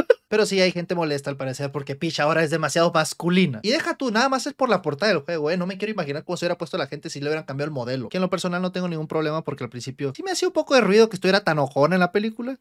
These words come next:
pero luego recuerdo a Anya Taylor-Joy y se me pasa. Ahora, se nota que esta morra y todos los demás que sienten un ligero escozor en la cola, este, por el nuevo diseño de Peach en la portada. Son posers, güey, porque ¿dónde estuvieron ustedes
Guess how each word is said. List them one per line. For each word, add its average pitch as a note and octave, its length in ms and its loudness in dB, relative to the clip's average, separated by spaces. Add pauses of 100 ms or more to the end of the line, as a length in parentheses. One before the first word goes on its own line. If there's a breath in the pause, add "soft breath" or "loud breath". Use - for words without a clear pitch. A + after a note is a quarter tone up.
pero C#3+ 160 4
luego C#3+ 180 6
recuerdo D3+ 360 2
a - 20 4
Anya D3+ 180 -2
Taylor-Joy D3 480 -2
y D#3 60 -4
se C#3+ 80 -2
me A#2+ 100 -4
pasa. - 380 -8 (340)
Ahora, E3+ 160 2
se D#3+ 120 -2
nota D#3+ 200 -4
que F#3 60 -8
esta E3+ 160 -2
morra E3+ 200 -2
y - 20 -8
todos D#3+ 140 -4
los D3+ 100 0
demás C3 220 -6
que C#3 100 -14
sienten C#3+ 240 -10
un C#3+ 80 -10
ligero D3 260 -4
escozor C3+ 720 -6
en C3+ 140 -12
la A#2 140 -8
cola, B2+ 340 0
este, A2 320 -12
por G#2+ 220 -14
el G#2+ 80 -12
nuevo A2+ 180 -8
diseño B2 320 -10
de A#2+ 80 -8
Peach - 480 -12
en A2 60 -18
la G#2+ 100 -12
portada. B2 480 -4
Son C4 240 2
posers, A3+ 380 8
güey, D#3 140 4
porque F#3 340 -2 (180 loud breath)
¿dónde F#4 300 4
estuvieron D#4+ 420 -2
ustedes A3 500 -2